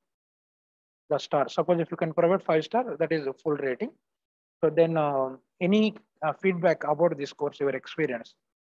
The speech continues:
So you can write down. Suppose here I am writing. So very impressive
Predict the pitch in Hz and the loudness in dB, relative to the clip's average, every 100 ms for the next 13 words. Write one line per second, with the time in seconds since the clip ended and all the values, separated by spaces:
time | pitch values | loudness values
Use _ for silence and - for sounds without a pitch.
0 | _ - 180 175 254 320 - _ _ _ | _ 2 4 4 0 -2 -10 _ _ _
1 | _ _ _ 170 151 131 117 - 165 147 | _ _ _ 2 4 2 -2 -4 -2 2
2 | 156 143 151 131 143 139 147 143 143 233 | 2 2 0 0 -2 -4 -4 0 -2 -2
3 | 339 _ _ _ _ _ _ _ _ _ | -6 _ _ _ _ _ _ _ _ _
4 | _ _ _ _ _ _ - 143 143 - | _ _ _ _ _ _ -2 0 0 0
5 | 151 151 165 135 143 _ _ _ _ _ | 2 4 4 0 -4 _ _ _ _ _
6 | _ _ _ _ _ _ _ _ _ _ | _ _ _ _ _ _ _ _ _ _
7 | _ _ _ _ _ _ _ - 147 143 | _ _ _ _ _ _ _ -12 -8 -6
8 | 143 - - 277 | -6 -6 -6 -6